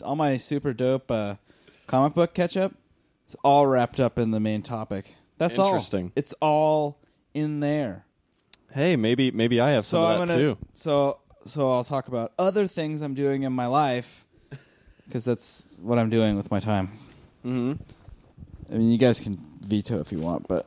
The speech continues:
Speaker 2: I mowed my lawn.
Speaker 1: I went, cam-, I went camping over the weekend.
Speaker 2: Ah, how was it? Where'd you go?
Speaker 1: I went canyoneering in Robbers Roost.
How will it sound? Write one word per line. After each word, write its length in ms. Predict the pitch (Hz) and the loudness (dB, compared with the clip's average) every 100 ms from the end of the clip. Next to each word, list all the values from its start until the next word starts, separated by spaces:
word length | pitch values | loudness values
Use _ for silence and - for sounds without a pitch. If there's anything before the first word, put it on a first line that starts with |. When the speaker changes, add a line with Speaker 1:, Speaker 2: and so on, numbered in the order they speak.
| - | -8
Speaker 2:
I 40 | |
mowed 280 | 113 113 110 | -2 0 2
my 100 | 110 | 2
lawn. 360 | 110 110 101 110 | 2 2 2 0
Speaker 1:
I 20 | |
went, 120 | 147 | -2
cam-, 140 | 175 - _ _ _ _ | -6 -10 _ _ _ _
I 60 | 135 | -2
went 160 | 131 131 | -2 -2
camping 440 | 135 123 117 107 - - | -6 -6 -8 -10 -14 -14
over 140 | 101 110 | -8 -2
the 80 | |
weekend. 500 | 107 107 127 123 123 - | 0 0 0 -2 -4 -4
Speaker 2:
Ah, 220 | 220 359 | 0 0
how 160 | 208 151 | 2 2
was 140 | 196 | 2
it? 40 | 117 | 2
Where'd 120 | 123 | 0
you 40 | 143 | 0
go? 140 | 131 - _ _ _ _ _ _ 123 | -2 -2 _ _ _ _ _ _ -6
Speaker 1:
I 80 | |
went 240 | 139 135 - | -4 -6 -6
canyoneering 840 | 170 170 202 185 175 165 180 185 | -4 -2 -2 -2 -2 -2 -4 -8
in 140 | 131 | -6
Robbers 420 | 127 131 143 151 139 | -2 0 0 -4 -4
Roost. 480 | 143 156 - - | -4 -4 -8 -20